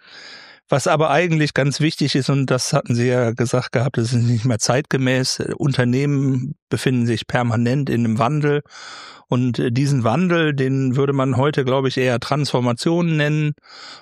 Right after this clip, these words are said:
Und wir wollen im Grunde genommen uns aber genau mit den Transformationen, mit dem Unternehmenswandel permanent beschäftigen. Wie kann man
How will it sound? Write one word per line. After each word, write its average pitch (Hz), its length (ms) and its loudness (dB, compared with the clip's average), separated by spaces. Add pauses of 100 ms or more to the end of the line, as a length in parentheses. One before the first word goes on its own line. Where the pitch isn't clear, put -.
Und 127 400 0
wir 127 320 2
wollen 135 360 2
im 135 280 0
Grunde 131 320 0
genommen 123 380 2
uns 143 260 -2
aber 143 260 0
genau 143 480 2
mit 135 280 -2
den 139 840 0
Transformationen, 139 1000 0
mit 123 220 -2
dem 117 420 2
Unternehmenswandel 135 1400 0
permanent 131 560 0
beschäftigen. 135 800 0
Wie 151 180 0
kann 151 300 0
man 147 340 0